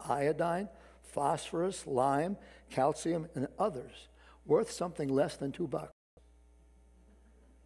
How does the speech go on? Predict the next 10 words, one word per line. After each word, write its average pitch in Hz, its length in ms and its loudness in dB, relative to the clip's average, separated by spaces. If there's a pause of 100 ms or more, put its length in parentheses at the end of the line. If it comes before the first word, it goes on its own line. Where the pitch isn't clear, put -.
(680)
So 127 140 0
don't 170 200 2
put - 200 -8
your 120 100 0
two - 180 -8
bucks - 320 -8
in. 110 200 -10 (1700)
The 151 100 10
body 208 280 4
has 170 220 2